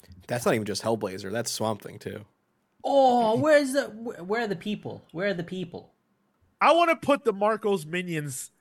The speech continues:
Speaker 3: theory to the test
Speaker 1: <laughs>
Speaker 3: because World's Finest is a juggernaut of a comic book.
Speaker 1: Yeah.
Speaker 3: So if the, if the minions of Marco are real, then your book should win the poll. So why don't you, Marco,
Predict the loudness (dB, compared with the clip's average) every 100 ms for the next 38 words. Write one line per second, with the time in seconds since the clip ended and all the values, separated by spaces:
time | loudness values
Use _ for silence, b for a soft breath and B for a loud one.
0 | -6 0 2 2 -2 -4 -2 2 2 2
1 | 2 4 4 2 0 -4 -2 0 4 6
2 | 6 2 0 2 0 -4 -6 0 0 0
3 | -2 -4 -6 -12 -12 -12 -14 -20 -20 _
4 | -18 -16 0 2 4 2 2 0 2 2
5 | 2 2 -2 -2 -4 -2 -4 0 0 4
6 | 4 4 4 4 4 2 0 0 0 -4
7 | _ _ _ _ b b -2 0 0 -2
8 | -14 _ 0 4 4 2 -4 -4 -6 -6
9 | -6 -2 0 0 0 -2 4 4 4 -2
10 | 0 0 2 2 2 0 -2 -4